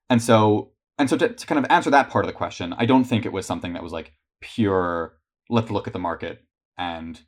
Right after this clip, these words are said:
match the opportunity. On the other hand, I think that the need felt so salient that, that I take back what I just said, you know, that, like, I was, I was f-, like,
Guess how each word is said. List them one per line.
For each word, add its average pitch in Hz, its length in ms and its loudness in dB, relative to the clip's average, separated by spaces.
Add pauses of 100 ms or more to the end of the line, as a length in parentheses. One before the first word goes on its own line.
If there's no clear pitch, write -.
(280)
match - 220 -8
the - 80 -14
opportunity. - 440 -18 (540)
On 180 140 4
the 214 100 4
other 262 200 6
hand, 85 400 -6 (440)
I 147 80 6
think 170 220 -2
that - 300 0 (340)
the 123 160 2
need 151 520 4 (360)
felt 110 220 0
so 135 540 0
salient 127 760 -8 (760)
that, 110 380 2 (1120)
that 139 400 4
I 123 100 6
take 127 220 0
back 101 220 2
what 95 80 -4
I 85 60 -6
just 85 160 -12
said, - 200 -10 (240)
you 117 120 -2
know, 90 220 -4 (180)
that, 123 140 0
like, 113 240 0 (200)
I 156 60 10
was, 143 260 2
I 151 40 2
was 131 180 0
f-, - 160 -20 (120)
like, 143 260 0